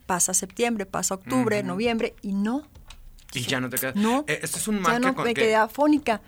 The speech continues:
Speaker 2: que, que adolecen los docentes frecuentemente,
Speaker 1: Exacto.
Speaker 2: ¿eh? El quedarse
Speaker 1: Sí, sí, sí,
Speaker 2: afónico
Speaker 1: sí,
Speaker 2: en
Speaker 1: sí.
Speaker 2: algunas temporadas, a veces son tres días, a veces una semana, a veces un mes
Speaker 1: Un
Speaker 2: entero.
Speaker 1: mes, y si se complica puede ser hasta más, ¿no?
Speaker 2: Claro,
Speaker 1: Dependiendo
Speaker 2: sí,
Speaker 1: de
Speaker 2: sí,
Speaker 1: lo
Speaker 2: sí.
Speaker 1: que,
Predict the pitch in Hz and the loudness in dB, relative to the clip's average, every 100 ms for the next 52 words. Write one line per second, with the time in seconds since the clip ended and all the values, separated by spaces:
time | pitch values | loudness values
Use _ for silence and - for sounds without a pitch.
0 | - 127 127 - 123 123 127 180 170 120 | -6 -4 -4 -6 -6 -6 -6 -8 -8 -8
1 | 117 123 156 127 - 135 160 196 170 220 | -8 -8 -10 -12 -10 -8 -2 4 10 10
2 | 117 220 190 127 127 240 240 147 - 220 | 8 2 0 0 0 0 0 0 0 0
3 | 127 120 127 135 - 143 139 123 135 - | -2 -2 -4 -6 -6 -6 -2 0 -2 -4
4 | - - 117 135 147 151 131 135 127 139 | -14 -8 -4 -2 -2 -4 -4 -6 -4 -4
5 | 139 131 131 143 131 127 120 127 131 127 | -4 -8 -6 -6 -6 -4 -4 -2 -4 -4
6 | - - 110 131 147 160 156 156 208 202 | -8 -6 -4 -4 -2 0 0 0 2 2
7 | 208 185 240 269 - 202 - 208 202 202 | 4 4 4 4 2 2 2 2 2 2
8 | 202 233 285 294 226 214 214 214 208 - | 0 2 4 4 4 2 2 2 2 2
9 | 196 175 170 160 - - 190 170 160 170 | 4 4 6 4 0 -2 4 4 4 -4
10 | 208 208 101 - 180 175 170 190 196 170 | -6 -6 -6 -4 -4 -4 -2 0 0 -2
11 | 175 165 175 | -2 -4 -6